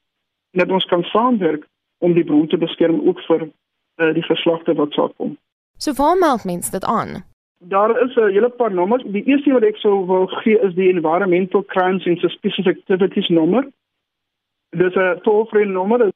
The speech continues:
Speaker 1: nul agt dubbel nul, twee nul vyf, dubbel nul vyf. Nul agt dubbel nul, twee nul vyf, dubbel nul vyf.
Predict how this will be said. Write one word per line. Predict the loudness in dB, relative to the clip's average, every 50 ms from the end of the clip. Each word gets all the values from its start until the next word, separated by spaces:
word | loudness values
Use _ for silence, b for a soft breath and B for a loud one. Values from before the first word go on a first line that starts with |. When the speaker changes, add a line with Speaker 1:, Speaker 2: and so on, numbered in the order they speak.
| _ _ _ _
Speaker 1:
nul | _ -2 0 2 2 2 0
agt | -2 -4 -4 -2 -2
dubbel | -2 0 0 0 0 2
nul, | 2 2 2 2 2 2 2 2 0 -6 _ _ _ _ _ _ _ _ _ _ _ _ _ _ _ _ _ _ _ _ _ _ _
twee | 2 2 4 4 2
nul | 2 0 0 -2
vyf, | -2 -2 -2 0 2 4 2 2 0 -4 -14 -20 _ _ _ _ _ _ _ _ _ _ _ _ _
dubbel | _ -6 -2 0 0 2 0 0 0
nul | 0 0 0 2 2 0 -2 -4 -8 _ _ _ _ _ _
vyf. | 0 0 0 0 -4 -8 -16 _ _ _ _ _ _ _ _ _ _ _ _ _ _ _ _ _ _
Nul | -2 0 2 2 2 0 0
agt | 0 0 0 0 -2 -6 -14 -20 _ _
dubbel | _ -8 -4 -2 0 2 0 0
nul, | 0 0 0 0 0 -2 -4 -8 _ _ _ _ _ _ _ _
twee | _ 0 2 2 2
nul | 2 2 0 0 0
vyf, | -2 -4 -2 0 2 2 0 0 -2 -10 -20 _ _ _ _ _ _ _ _
dubbel | _ -2 -2 0 0 0 0
nul | 0 0 0 0 0
vyf. | -2 -4 -4 0 0 2 0